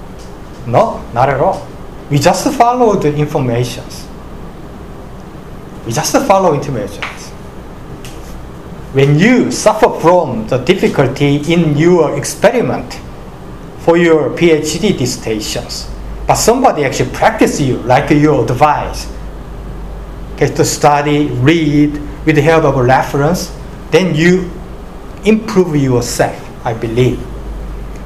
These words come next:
Your whole levels and cell, the molecular level as well. But somebody actually show you the completed,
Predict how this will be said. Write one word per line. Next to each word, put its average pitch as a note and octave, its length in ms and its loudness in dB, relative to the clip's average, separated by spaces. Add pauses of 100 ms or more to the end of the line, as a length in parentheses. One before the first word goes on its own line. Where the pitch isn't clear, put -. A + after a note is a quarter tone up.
(400)
Your D#3+ 340 6
whole A3+ 500 4
levels A#2 600 2 (220)
and D#3 140 2
cell, G3+ 520 4
the E3 100 2
molecular D3 500 4
level C3 360 2
as A2+ 200 -2
well. F3 320 4 (460)
But D#3 520 2 (280)
somebody A3 520 2
actually D#3 220 2
show F#3 520 2
you G#2+ 360 -4 (1900)
the C#3 80 -4
completed, F3 960 2